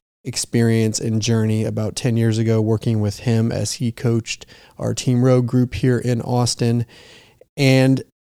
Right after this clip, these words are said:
now, obviously, I've fully embraced that as a runner myself and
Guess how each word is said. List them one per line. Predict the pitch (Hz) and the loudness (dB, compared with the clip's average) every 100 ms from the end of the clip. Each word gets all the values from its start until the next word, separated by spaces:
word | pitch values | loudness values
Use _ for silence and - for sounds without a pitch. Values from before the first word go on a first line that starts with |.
| - | 0
now, | 139 135 135 131 - _ _ | 4 6 4 0 -6 _ _
obviously, | 139 135 135 123 131 | 2 4 4 4 2
I've | 123 117 | 2 0
fully | - 139 135 127 | 0 4 4 4
embraced | 120 127 127 | 2 2 2
that | 131 | 2
as | 123 | 2
a | 120 | 2
runner | 120 123 123 | 2 2 2
myself | 120 117 - 123 120 - - | 0 0 0 0 0 -4 -8
and | 123 120 113 | -2 0 -2